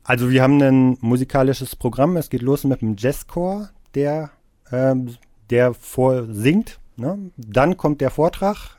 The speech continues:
An diesen Vortrag schließt sich so eine, erstmal natürlich Fragen, eine Diskussion an, aber dann auch eine Vernetzungsphase, wo wir sagen, die Leute, die das Thema toll finden, die können sich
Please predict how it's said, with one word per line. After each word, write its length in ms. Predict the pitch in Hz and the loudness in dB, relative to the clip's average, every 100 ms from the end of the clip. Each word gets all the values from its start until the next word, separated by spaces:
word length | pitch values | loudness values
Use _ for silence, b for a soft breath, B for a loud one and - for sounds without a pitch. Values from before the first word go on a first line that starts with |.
| _ | _
An 160 | 127 131 | -2 0
diesen 180 | 131 123 | 0 -2
Vortrag 460 | 135 139 143 143 | -2 -2 -2 -6
schließt 580 | - - - 139 147 - | -6 -20 -8 -4 -4 -2
sich 200 | 143 135 | -2 -2
so 100 | 127 | -2
eine, 160 | 123 117 | -2 0
erstmal 320 | 120 - 113 | -2 0 -2
natürlich 360 | 107 - 113 | -2 -4 -6
Fragen, 460 | - 123 127 160 160 131 | -4 0 2 2 -2 -8
eine 220 | 123 113 | -8 -6
Diskussion 680 | 113 - 120 143 160 190 - b b b b b | -6 -6 -6 0 0 -2 -6 b b b b b
an, 340 | - 151 185 180 | 0 2 2 -2
aber 340 | - 139 156 147 | 0 2 4 4
dann 260 | 127 156 | 2 0
auch 240 | 139 139 - | 0 -4 0
eine 200 | 135 131 | 0 0
Vernetzungsphase, 920 | - 123 160 139 120 - 117 127 147 | 0 -2 0 -2 -6 -2 0 2 2
wo 120 | 131 | 2
wir 120 | 127 | 2
sagen, 420 | 117 131 135 139 127 | 4 4 4 4 2
die 160 | 123 | 0
Leute, 440 | 127 135 139 139 135 | 0 0 0 -2 -2
die 480 | 120 127 131 131 | -4 -2 0 0
das 240 | 117 120 - | -2 -6 -4
Thema 260 | 131 127 | -2 -2
toll 180 | 123 127 | -2 -4
finden, 440 | 139 156 156 165 139 | -4 -4 -4 -6 -6
die 180 | 139 - - | -8 -8 -6
können 380 | 127 143 143 | -2 2 2
sich 380 | 127 127 135 - | 2 0 -2 -8